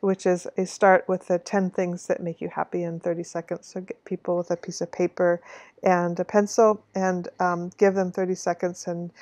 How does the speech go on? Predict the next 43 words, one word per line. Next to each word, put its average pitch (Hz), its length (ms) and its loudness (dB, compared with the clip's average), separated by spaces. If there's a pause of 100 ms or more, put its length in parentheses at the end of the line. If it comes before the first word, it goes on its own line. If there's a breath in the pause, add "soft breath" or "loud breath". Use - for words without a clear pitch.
(160 loud breath)
tell 196 200 6
them 180 180 0
they're 175 120 0
gonna 170 240 -6
have 170 220 -10
ten 170 220 -6
things 170 300 -8
to 175 120 -4
write 170 180 -2
about. 175 400 -2 (320 soft breath)
Um, 185 140 2
ten, 190 280 4 (360)
see - 200 4
if 190 80 8
they 190 100 4
can 185 100 -6
find 175 260 -2
ten 185 240 -2
people, 190 540 -2 (300 loud breath)
ten, 180 360 0 (120)
um, 170 480 -4 (1080 soft breath)
ten 190 220 4
people, 214 440 6
ten 185 500 2 (160)
activities, 190 580 2
and 175 140 -4
ten 175 200 -6
things 170 360 -4
that 170 100 -4
make 165 220 -8
them 165 80 -8
happy, 165 360 -4
and 170 160 -10
see 185 200 0
what, - 180 -2 (200)
then 175 160 -2
you 170 180 -12
can 175 120 -10
start - 300 -2
your 175 80 -2
discussion 165 600 -8
from 170 240 -8
there. 170 260 0